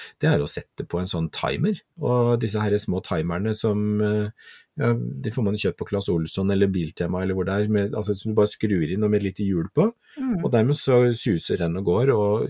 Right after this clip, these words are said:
Speaker 1: bør ikke tenke på det engang. Så det har jeg på, i planterommet mitt, så har jeg timer, og det, den s-, har jeg satt inn på fjorten timer, og så har den da lys, eh,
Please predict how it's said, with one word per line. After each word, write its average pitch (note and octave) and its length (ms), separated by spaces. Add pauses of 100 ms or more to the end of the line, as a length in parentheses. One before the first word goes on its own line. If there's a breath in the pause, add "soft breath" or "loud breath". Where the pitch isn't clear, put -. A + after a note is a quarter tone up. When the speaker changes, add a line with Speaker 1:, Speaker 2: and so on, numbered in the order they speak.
Speaker 1:
bør G#2 220
ikke - 140
tenke E2 360
på D2 100
det D#2+ 120
engang. A#2 200
Så A2 320 (380 loud breath)
det C#3 140
har A#2 140
jeg F#2 140
på, G#2+ 560
i G#2 100
planterommet F#2+ 480
mitt, D#3 140
så E3+ 120
har B2 180
jeg - 40
timer, D2 340 (160)
og A#2 80
det, B2+ 100 (400)
den E3 480
s-, - 260
har D3 220
jeg C3+ 80
satt - 220
inn F2+ 120
på G#2+ 120
fjorten A2 320
timer, B2+ 320
og F3+ 80
så D#3 160
har B2+ 140
den A2+ 160
da G#2 100
lys, F2+ 360
eh, G2+ 180